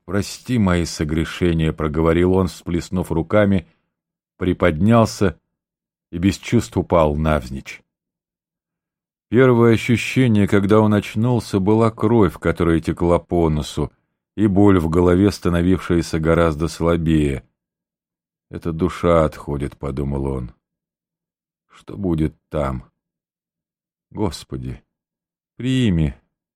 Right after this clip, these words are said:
дух мой с миром». Только одно странно, рассуждал он, что, умирая,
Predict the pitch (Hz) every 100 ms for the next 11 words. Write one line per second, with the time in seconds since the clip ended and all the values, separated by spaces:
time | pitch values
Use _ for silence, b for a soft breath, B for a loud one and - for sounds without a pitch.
0 | _ 78 78 85 - 80 78 73 - 76
1 | 73 67 69 - _ _ _ _ _ _
2 | _ _ _ _ _ _ _ _ _ -
3 | 82 95 92 92 87 - - 78 71 71
4 | 71 - 73 71 76 73 71 67 - _
5 | _ _ _ _ _ - - 95 90 90
6 | 87 85 104 101 78